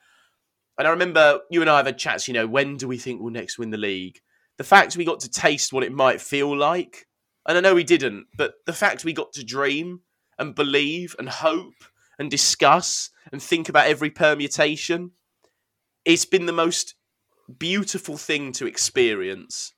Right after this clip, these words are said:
Um, and as I said on Instagram, it might not be, is it about the journey or the destination?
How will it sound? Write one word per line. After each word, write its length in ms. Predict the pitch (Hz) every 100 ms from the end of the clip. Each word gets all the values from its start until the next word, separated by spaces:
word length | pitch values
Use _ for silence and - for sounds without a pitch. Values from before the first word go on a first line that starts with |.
| _ _ _ -
Um, 560 | 110 110 110 110 110 _ _ _ _ -
and 120 | 139
as 80 | 135
I 80 | 143
said 240 | 202 170
on 180 | 156 151
Instagram, 840 | 151 147 - 123 120 104 101 98 _ _ _ _ _ _ -
it 100 | 123
might 220 | 160 151
not 160 | 160 139
be, 260 | 151 135 -
is 140 | 135
it 80 | 135
about 280 | 139 160 156
the 60 |
journey 600 | 147 147 143 143 143 135 139
or 200 | 131 131
the 60 |
destination? 840 | 127 127 123 123 120 - 101 98